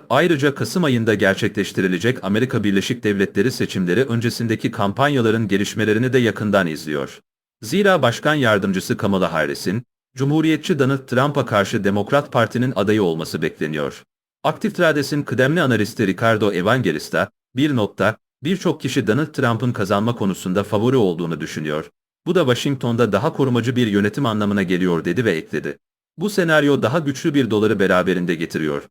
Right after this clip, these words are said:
Çünkü daha pahalı ithalat enflasyonu artırabilir ve daha yüksek faiz oranlarına yol açabilir. Bu da değerli metalin fiyatına karşı rüzgarlar yaratabilir." Peki yurt içinde yatırımcının yakından takip ettiği altın gram fiyatı ne olacak?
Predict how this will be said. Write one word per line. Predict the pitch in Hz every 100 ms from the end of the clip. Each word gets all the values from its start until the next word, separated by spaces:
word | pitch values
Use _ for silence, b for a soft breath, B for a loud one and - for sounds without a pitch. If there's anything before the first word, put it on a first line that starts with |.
| _ _ -
Çünkü | 160 147 131
daha | 120 180
pahalı | 147 127 117
ithalat | 98 110 104 123
enflasyonu | 104 98 107 95 110 101
artırabilir | 85 82 90 78 78 131 - _ _
ve | 107 90
daha | 101
yüksek | 170 147 - 147
faiz | - 117 123
oranlarına | 113 104 101 101 101
yol | 95 80
açabilir. | 80 85 73 80 - _ _ -
Bu | 170
da | 160
değerli | 110 104 110 160
metalin | 147 131 135
fiyatına | 131 117 101 110 113
karşı | 110 101 147
rüzgarlar | 117 104 110 107 110 101
yaratabilir." | 85 82 85 76 71 - _ _ _ _ _ _ _
Peki | 156 160
yurt | 185 196 143
içinde | 127 117 110
yatırımcının | 98 104 113 107 110 117
yakından | 98 - 110 117 131
takip | 113 101 - 123
ettiği | 101 - 101 92
altın | 92 95 156 135
gram | 113 139
fiyatı | 135 110 101 113
ne | 98
olacak? | 76 71 73 65 -